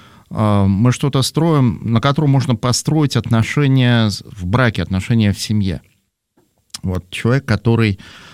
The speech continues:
э, использует, э, эту энергию, которая у него есть, вот,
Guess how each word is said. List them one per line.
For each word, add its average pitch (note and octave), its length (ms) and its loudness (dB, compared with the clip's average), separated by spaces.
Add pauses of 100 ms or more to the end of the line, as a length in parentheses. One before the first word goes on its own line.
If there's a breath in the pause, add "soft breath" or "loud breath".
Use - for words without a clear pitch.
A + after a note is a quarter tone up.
(220 loud breath)
э, G2 300 0
использует, A2+ 1000 0
э, F#2 360 -6 (220)
эту C#3 400 2
энергию, B2 380 2
которая F#2+ 360 -4
у F2+ 40 -4
него F#2 220 -2
есть, E2+ 380 -6
вот, - 160 -12